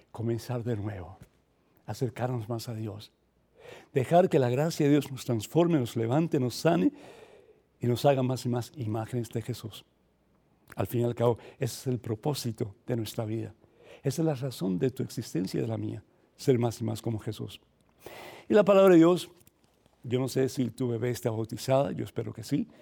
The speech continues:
Si no, por favor, pues bautícenla, porque al bautizar a esa criatura, Dios habita en ella. La primera carta del apóstol Juan, el capítulo cuatro,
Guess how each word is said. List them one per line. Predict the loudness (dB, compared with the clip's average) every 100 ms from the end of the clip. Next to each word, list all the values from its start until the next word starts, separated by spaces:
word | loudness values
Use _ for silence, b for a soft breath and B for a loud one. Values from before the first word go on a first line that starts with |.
| B -6
Si | -4
no, | -2
por | -4
favor, | -4 -4 -4
pues | -6 -12 -10
bautícenla, | -10 -4 -4 -2 0 0 -4 b b b b b b
porque | -4 -2 0 0 0 -6 -16 _ _ _
al | -4
bautizar | -2 -4 -4 0 0
a |
esa | 0 0
criatura, | 0 2 4 4 2 B B B -12
Dios | -8 0 2 2 -2 _
habita | -6 -4 -4 -6 -4 -8 -8 -6
en | 0 2
ella. | 2 -2 -10 _ _ _ _ _ _ _ B B B B B -4
La | -2
primera | 0 4 4 4 0 -8 -2
carta | 0 2 2 2 0
del | -4
apóstol | -4 -4 -2 0 2
Juan, | 4 4 2 -8 B B -4
el | -4
capítulo | -2 -4 0 0 2
cuatro, | 0 0 -2